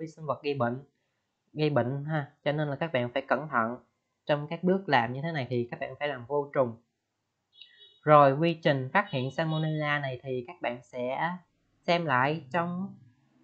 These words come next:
cái sơ đồ này, thì các bạn có thể chụp màn hình cái đi. Đây, chụp màn hình ở, ờ, năm. Chụp màn hình cái đi,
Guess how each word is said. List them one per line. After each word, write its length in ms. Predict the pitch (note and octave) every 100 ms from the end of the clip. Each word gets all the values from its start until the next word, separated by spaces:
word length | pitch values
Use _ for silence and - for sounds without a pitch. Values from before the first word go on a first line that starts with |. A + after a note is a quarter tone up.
| _ _ _ _ -
cái 80 |
sơ 160 | G#3 F3+
đồ 260 | D3 C3+ C3+
này, 140 | C3+
thì 60 | C#3
các 100 | F#3
bạn 120 | C3+
có 60 | D#3
thể 180 | D3+ D3
chụp 100 | C#3+
màn 180 | C#3 C3+
hình 180 | C#3 B2+
cái 100 | D#3+
đi. 120 | F3 - _ _ _
Đây, 180 | F3 C#3+ C#3+
chụp 100 | C#3
màn 140 | C3+ C3
hình 240 | C3+ B2+
ở, 260 | B2 A#2+ B2 D3+ E3 E3
ờ, 160 | D#3+ D#3 _ _
năm. 360 | D3+ C#3+ C#3 - _ _ _ _ _ _ _ _ _
Chụp 140 | D#3 C#3+
màn 140 | C#3+
hình 160 | C#3+ C#3
cái 120 | E3+
đi, 160 | E3